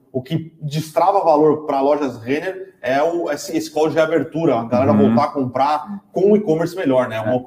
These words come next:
Speaker 1: uma canalidade, uma canalidade funcionando, é.
Speaker 2: E a gente esqueceu de comentar aqui, né, é, um possível des-, a questão dos catalisadores aqui das aquisições, ela fez o follow-on recente, levantou quatro bi, e agora uma das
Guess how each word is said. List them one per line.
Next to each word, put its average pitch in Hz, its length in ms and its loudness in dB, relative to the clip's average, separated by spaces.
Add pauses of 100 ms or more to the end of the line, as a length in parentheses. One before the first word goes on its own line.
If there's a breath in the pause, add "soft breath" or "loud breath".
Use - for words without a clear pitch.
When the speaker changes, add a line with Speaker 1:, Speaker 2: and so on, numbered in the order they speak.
Speaker 1:
uma 131 160 0
canalidade, 131 420 -2
uma 147 260 2
canalidade 131 500 -2
funcionando, 147 640 -2 (200)
é. 113 500 -4
Speaker 2:
E 131 60 2
a - 20 0
gente 131 100 2
esqueceu 135 280 0
de 139 60 -12
comentar 135 360 4
aqui, 120 220 0
né, 95 800 4
é, 90 60 -4
um 92 240 -10
possível - 340 -8
des-, - 320 -8 (100)
a - 60 -20
questão - 240 -6
dos 113 80 -10
catalisadores 110 640 0
aqui 107 160 -4
das 104 160 0
aquisições, 104 500 -4
ela 98 120 -4
fez - 180 -2
o 123 60 -10
follow-on 117 320 2
recente, 113 580 -2 (140)
levantou 117 360 2
quatro 127 320 0
bi, 117 440 2 (160)
e - 20 -18
agora 113 320 2
uma 113 160 2
das 107 260 -6